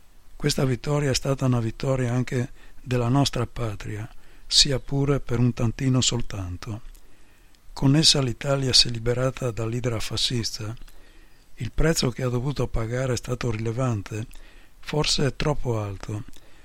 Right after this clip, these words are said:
ma gli italiani di buona tempra capiscono la loro colpa e sono pronti a recitare il mea culpa, senza del resto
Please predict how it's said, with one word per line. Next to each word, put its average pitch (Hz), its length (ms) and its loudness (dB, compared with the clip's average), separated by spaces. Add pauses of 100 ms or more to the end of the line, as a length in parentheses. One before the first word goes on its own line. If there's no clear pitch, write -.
(280)
ma 123 120 0
gli 120 100 0
italiani 135 540 4
di 117 80 2
buona 127 360 4
tempra 131 480 0 (540)
capiscono 131 640 4
la 120 100 0
loro 127 280 2
colpa 117 540 -2 (640)
e 127 140 -2
sono 131 300 6
pronti 147 360 6
a 135 60 0
recitare 131 540 2
il 120 100 0
mea 123 240 2
culpa, 120 560 2 (440)
senza 139 440 4
del 117 160 0
resto 131 500 0